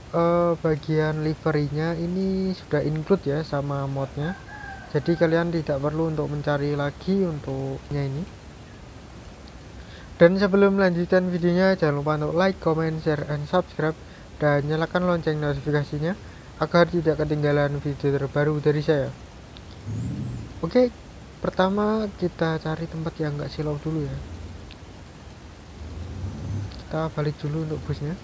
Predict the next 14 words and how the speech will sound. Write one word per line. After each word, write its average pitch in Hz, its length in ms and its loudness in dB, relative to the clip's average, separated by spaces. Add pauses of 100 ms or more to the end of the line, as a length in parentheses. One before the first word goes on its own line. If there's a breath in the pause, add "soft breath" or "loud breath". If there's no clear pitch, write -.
(160)
supaya 147 240 -4
tidak 143 400 -6
silau. 147 240 -4 (1600)
Nah, 151 160 2 (640)
ini 226 400 6
modnya 226 720 4 (160)
sedikit 165 320 2
berbeda 165 400 4
ya 156 240 6
dari 143 480 0
mod-mod 143 400 -4
yang 147 160 0
lain 143 400 0
karena, 165 560 -2